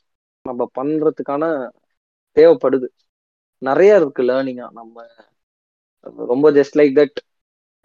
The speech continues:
அ, என்னோட பெர்ஸ்பெக்டிவ்ல இருந்து சொல்றேன். ஓகே, நான் ரெண்டு மூணு விஷயம் பண்ணிட்டேன், ஓகே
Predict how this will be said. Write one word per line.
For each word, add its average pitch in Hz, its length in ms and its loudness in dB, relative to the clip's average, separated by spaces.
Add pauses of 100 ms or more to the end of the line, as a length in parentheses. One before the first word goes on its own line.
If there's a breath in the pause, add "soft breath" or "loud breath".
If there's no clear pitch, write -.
அ, 127 40 -8
என்னோட 123 560 0
பெர்ஸ்பெக்டிவ்ல 185 400 0
இருந்து 170 180 2
சொல்றேன். 139 280 -8
ஓகே, 143 320 -4
நான் 127 160 -4
ரெண்டு 127 220 -4
மூணு 127 160 -8
விஷயம் 139 340 -6
பண்ணிட்டேன், 127 300 -2
ஓகே 123 400 -6